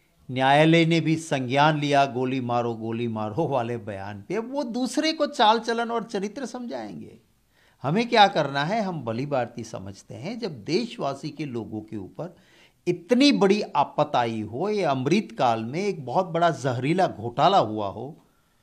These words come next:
और क्या हम चुप रह के सुनते रहें सबको? अगर कुछ भी गलत नहीं है,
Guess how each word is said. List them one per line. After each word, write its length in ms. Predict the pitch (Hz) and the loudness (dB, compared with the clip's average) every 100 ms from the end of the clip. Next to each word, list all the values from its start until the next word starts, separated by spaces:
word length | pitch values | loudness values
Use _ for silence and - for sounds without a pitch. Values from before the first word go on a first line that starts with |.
| _ - | _ -4
और 120 | 214 | -2
क्या 160 | 220 | 2
हम 200 | 233 247 | 4 4
चुप 280 | 220 269 254 | 0 0 2
रह 140 | 254 247 | 2 2
के 180 | 254 | 0
सुनते 420 | 233 233 220 220 277 | -2 0 0 4 4
रहें 180 | 262 | 4
सबको? 580 | 240 220 165 - 113 - _ _ _ _ _ _ _ - | -2 -4 -6 -8 -14 -16 _ _ _ _ _ _ _ -6
अगर 260 | 135 156 170 | 0 2 2
कुछ 340 | - 233 233 | 2 2 4
भी 160 | 208 277 | 4 4
गलत 340 | 185 156 - | 4 4 0
नहीं 260 | 127 107 98 | -4 -8 -8
है, 200 | 107 147 | -10 -14